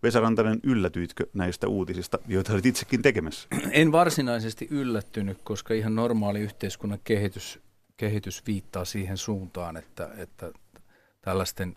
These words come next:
Speaker 2: tällaisten päihteiden käyttö on ikävä kyllä yleistymässä, ja minkä ihmeen takia se ei koskisi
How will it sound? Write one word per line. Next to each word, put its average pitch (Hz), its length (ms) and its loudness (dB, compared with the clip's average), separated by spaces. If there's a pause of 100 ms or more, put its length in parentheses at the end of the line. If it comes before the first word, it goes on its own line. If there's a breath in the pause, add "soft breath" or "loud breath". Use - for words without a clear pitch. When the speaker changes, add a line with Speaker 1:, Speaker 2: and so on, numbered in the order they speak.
(100)
Speaker 2:
tällaisten 104 440 4
päihteiden 90 520 -4
käyttö 90 520 -2
on 90 100 -6
ikävä 98 320 -4
kyllä 90 360 -8 (180)
yleistymässä, 110 720 -2
ja 90 100 -4
minkä 92 240 -6
ihmeen 104 320 -2
takia 95 300 -6
se 90 180 -6
ei 90 100 -4
koskisi - 500 -12